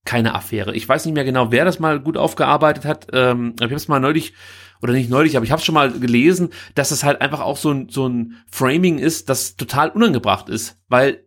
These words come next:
es ist halt keine Datenaffäre, sondern es ist halt einfach ein Missbrauch gewesen, was hier mit diesen Daten der Mitglieder passiert ist. Und als solchen sollte man das auch benennen und, äh, eben nicht von Affärchen sprechen oder, äh, das klein halten. Äh, das nur am Rande, Sebastian, aber vielleicht kannst du ganz kurz mal, ähm,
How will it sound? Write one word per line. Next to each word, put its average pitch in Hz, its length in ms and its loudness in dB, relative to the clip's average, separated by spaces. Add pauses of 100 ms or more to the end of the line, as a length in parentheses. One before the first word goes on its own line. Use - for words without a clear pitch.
(140)
es - 140 -2
ist - 160 -4
halt 151 160 0
keine 127 240 0
Datenaffäre, 135 640 -2
sondern 127 220 -2
es 127 100 -6
ist - 60 -4
halt 143 160 0
einfach 135 180 -4
ein 127 120 -2
Missbrauch 110 520 0
gewesen, 104 540 0
was - 180 -4
hier 113 120 4
mit 107 120 2
diesen 104 180 -6
Daten - 460 -6
der 113 140 2
Mitglieder 110 300 -4
passiert 110 360 -6
ist. - 220 -4 (460)
Und 127 280 0
als 127 260 2
solchen 147 440 2
sollte 131 200 2
man 135 140 -2
das 123 100 -4
auch 127 120 -4
benennen 135 520 0 (300)
und, 120 320 2
äh, 117 280 2
eben 120 160 2
nicht 127 200 -2
von 123 280 -2
Affärchen 120 560 0
sprechen 120 360 -2
oder, 107 560 0
äh, - 40 -14
das - 200 -10
klein 120 300 -2
halten. - 320 -6 (400)
Äh, 113 180 4
das 123 160 -2
nur 139 140 4
am 120 100 6
Rande, 123 240 2
Sebastian, 151 440 0
aber 127 120 2
vielleicht 139 160 -2
kannst - 220 -2
du 165 60 -4
ganz 165 200 0
kurz 175 220 -2
mal, 143 420 2
ähm, 131 460 -2